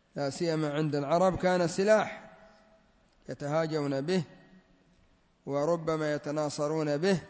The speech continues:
وربما يكون سبباً لنشاطهم. وانظر إلى النبي صلى الله عليه وسلم، كان إذا غزا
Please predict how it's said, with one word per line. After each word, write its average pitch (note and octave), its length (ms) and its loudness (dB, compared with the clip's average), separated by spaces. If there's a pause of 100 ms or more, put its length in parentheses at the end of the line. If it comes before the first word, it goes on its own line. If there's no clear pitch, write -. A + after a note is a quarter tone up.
(1700)
وربما E3 840 -2
يكون D#3+ 460 -6
سبباً F3 420 0
لنشاطهم. E3+ 920 2 (1400)
وانظر G#3 320 2
إلى F#3 180 2
النبي F#3 300 2
صلى E3+ 240 -2
الله E3 120 0
عليه D#3 100 0
وسلم، E3 480 0 (960)
كان F3 240 2
إذا D#3+ 520 0 (360)
غزا F#3 680 4